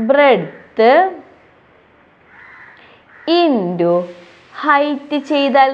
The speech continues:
മതി. അതായത് നീളം into വീതി into ഉയരം ചെയ്താൽ നമുക്ക് എന്ത് കിട്ടും? വോളിയം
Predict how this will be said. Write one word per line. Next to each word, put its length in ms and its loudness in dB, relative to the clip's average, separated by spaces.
മതി. 260 -2
അതായത് 580 0
നീളം 760 0
into 380 2
വീതി 760 0
into 420 -2
ഉയരം 540 4
ചെയ്താൽ 520 4
നമുക്ക് 420 0
എന്ത് 280 0
കിട്ടും? 380 2
വോളിയം 840 4